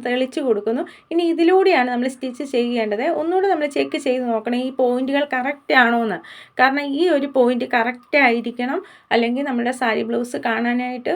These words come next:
വൃത്തികേടാകും, ഭംഗിയില്ലാതാകുമേ. അതുകൊണ്ടാണ് ബാക്ക് പോർഷൻ ചെയ്തെടുക്കുമ്പോൾ. ഇതൊക്കെയാണ് നമ്മളിവിടെ ശ്രദ്ധിക്കേണ്ട കാര്യങ്ങൾ. അതിനെ നമ്മൾ കറക്റ്റായിട്ട് തിരിച്ചിട്ടു.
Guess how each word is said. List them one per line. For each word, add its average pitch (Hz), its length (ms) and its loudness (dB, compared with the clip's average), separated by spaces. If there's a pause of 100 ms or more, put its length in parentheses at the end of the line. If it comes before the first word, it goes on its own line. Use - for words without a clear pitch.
വൃത്തികേടാകും, 247 840 -2
ഭംഗിയില്ലാതാകുമേ. 233 1000 -2 (520)
അതുകൊണ്ടാണ് 302 460 0
ബാക്ക് 254 280 0
പോർഷൻ 285 280 -2
ചെയ്തെടുക്കുമ്പോൾ. 240 640 -2
ഇതൊക്കെയാണ് 302 460 0
നമ്മളിവിടെ 262 400 -2
ശ്രദ്ധിക്കേണ്ട 277 680 -2
കാര്യങ്ങൾ. 208 400 -2 (340)
അതിനെ 349 260 2
നമ്മൾ 254 260 -2
കറക്റ്റായിട്ട് 247 580 -2
തിരിച്ചിട്ടു. 240 480 -6